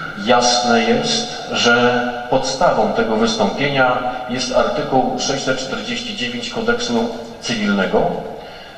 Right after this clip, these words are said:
który to artykuł w swej treści wskazuje dwa podmioty: wykonawcę i inwestora. Inwestor ma udzielić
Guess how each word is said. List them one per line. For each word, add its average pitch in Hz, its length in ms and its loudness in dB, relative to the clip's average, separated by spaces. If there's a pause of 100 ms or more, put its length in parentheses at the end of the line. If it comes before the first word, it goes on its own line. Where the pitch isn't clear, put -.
(120)
który 170 300 -2
to 139 260 4
artykuł - 680 0 (140)
w - 60 -8
swej - 300 -2
treści - 720 -2 (1000)
wskazuje 120 840 2 (720)
dwa - 220 2
podmioty: - 580 2 (1080)
wykonawcę 127 800 2 (240)
i 120 340 -2 (220)
inwestora. 120 640 2 (400)
Inwestor 175 540 2 (240)
ma 214 120 4
udzielić 220 600 -4